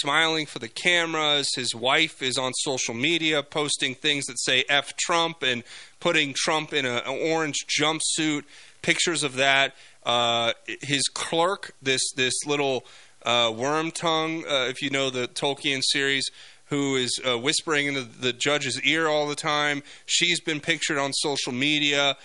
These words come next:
you know, hugging Chuck Schumer. And Chuck Schumer, as we know, went on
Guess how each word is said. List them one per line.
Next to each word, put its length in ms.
you 120
know, 200
hugging 640
Chuck 320
Schumer. 580
And 120
Chuck 240
Schumer, 480
as 140
we 100
know, 460
went 280
on 440